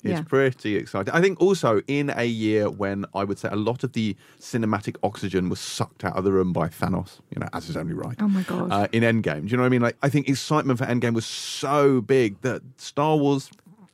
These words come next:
Speaker 1: kind of faded a little bit into the
Speaker 2: Yeah.
Speaker 1: background.
Speaker 2: Well, nobody cared about Star Wars until Endgame was done,
Speaker 1: Yeah.
Speaker 2: like, at all.
Speaker 1: But I
Speaker 2: Like
Speaker 1: think, you know, this, it's, it's, this is a first step to making peop-, making people think, "Do you know what?
Speaker 2: Yeah.
Speaker 1: This is actually really exciting as
Speaker 2: Yeah.
Speaker 1: well." And so at the end of the year, there is something.
Speaker 2: And we've got some room at the end of the year in our emotional time
Speaker 1: I think
Speaker 2: frame
Speaker 1: so.
Speaker 2: to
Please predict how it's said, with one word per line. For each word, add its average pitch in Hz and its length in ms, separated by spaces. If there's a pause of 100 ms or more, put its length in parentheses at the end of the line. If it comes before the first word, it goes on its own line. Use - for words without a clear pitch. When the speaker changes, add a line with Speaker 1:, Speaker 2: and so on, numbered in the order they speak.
(180)
Speaker 1:
kind 339 160
of 262 60
faded 285 360
a - 40
little - 120
bit 185 120
into 160 140
the - 100
Speaker 2:
Yeah. 165 40
Speaker 1:
background. 180 400
Speaker 2:
Well, 269 120
nobody 330 260
cared 269 220
about 247 180
Star 220 120
Wars 208 160
until 202 260
Endgame 190 340
was 170 140
done, - 100
Speaker 1:
Yeah. 131 260
Speaker 2:
like, 190 280
at 196 160
all. 190 340
Speaker 1:
But 165 100
I 165 40
Speaker 2:
Like 160 80
Speaker 1:
think, 175 200 (680)
you 156 120
know, 143 40
this, 160 360
it's, - 260
it's, 165 220
this 170 120
is 156 60
a 160 60
first 160 300
step 147 160
to 135 80
making 135 280
peop-, 139 180
making 123 280
people 123 120
think, 123 180
"Do - 20
you 156 60
know 156 100
what? 127 100
Speaker 2:
Yeah. 139 60
Speaker 1:
This 135 100
is 120 100
actually 110 280
really 95 160
exciting 85 340
as 90 60
Speaker 2:
Yeah. 92 80
Speaker 1:
well." 85 280
And 104 120
so 113 120
at 73 60
the 120 100
end 117 120
of 101 80
the 104 80
year, 101 140
there 101 180
is 104 120
something. - 300
Speaker 2:
And 294 80
we've 311 100
got 294 140
some 277 160
room 302 160
at - 60
the 190 80
end 190 140
of - 20
the 170 80
year 175 260
in 165 80
our 160 160
emotional 170 500
time 175 280
Speaker 1:
I 226 80
think - 240
Speaker 2:
frame 165 100
Speaker 1:
so. - 0
Speaker 2:
to - 80